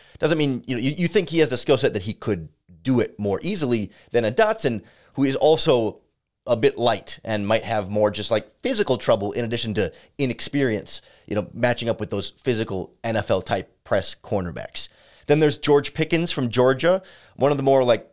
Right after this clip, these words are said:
longer, leaner wide receivers in this draft class. Big catch radius, great ball skills, can go up and, and fight for balls, and really, like, he, he's just, like, he knows how to create that, like, last minute separation at the catch point in terms of, like,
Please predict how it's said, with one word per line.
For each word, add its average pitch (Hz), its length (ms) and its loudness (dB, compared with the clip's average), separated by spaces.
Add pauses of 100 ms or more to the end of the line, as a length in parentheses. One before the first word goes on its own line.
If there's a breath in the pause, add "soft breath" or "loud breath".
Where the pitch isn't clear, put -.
(100)
longer, 131 600 4
leaner 135 540 0
wide 127 280 2
receivers 131 640 -6
in 127 140 -2
this 123 140 -2
draft 120 280 2
class. 120 240 2 (380 soft breath)
Big 135 320 0
catch - 400 -2
radius, 117 480 2
great 113 320 -2
ball 110 280 2
skills, 113 320 -2
can 90 100 -16
go 104 80 2
up 104 120 2
and, 101 180 -8
and 104 160 -6
fight 147 280 0
for 139 140 -10
balls, 117 300 4
and 117 100 -6
really, 185 200 2
like, 143 260 2 (400 soft breath)
he, 147 80 -8
he's 156 240 -4
just, 180 140 0
like, 170 120 4
he 151 240 -2
knows 165 220 4
how 180 80 4
to 147 40 2
create 135 360 0
that, 131 120 2
like, 110 200 0
last 107 400 -2
minute 113 240 -2
separation 104 560 0
at 101 60 -4
the - 60 -16
catch - 280 0
point 123 160 0
in - 60 -16
terms 110 200 -4
of, 98 80 -4
like, 85 240 -8